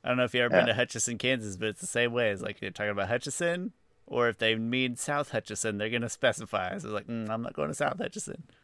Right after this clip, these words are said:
Speaker 1: That's a real thing that happens.
Speaker 2: <laughs> Um,
Speaker 1: Also, just don't go to Hutchinson.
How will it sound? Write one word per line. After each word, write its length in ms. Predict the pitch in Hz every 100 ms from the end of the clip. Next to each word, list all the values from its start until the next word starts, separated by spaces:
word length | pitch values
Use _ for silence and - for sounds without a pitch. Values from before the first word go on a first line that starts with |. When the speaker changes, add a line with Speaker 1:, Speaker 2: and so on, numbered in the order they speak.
| _
Speaker 1:
That's 180 | - -
a 60 | 101
real 240 | 107 104
thing 300 | 101 113 101
that 100 | 123
happens. 520 | 110 107 - 208 - -
Speaker 2:
<laughs> 60 | - _ _ _ _ - _ 180 175 _ _ - - - - - - - _
Um, 420 | 117 113 107 98 95
Speaker 1:
Also, 280 | 117 - 104
just 180 | 85 -
don't 140 | 95
go 100 | -
to 60 | -
Hutchinson. 500 | 123 98 - 120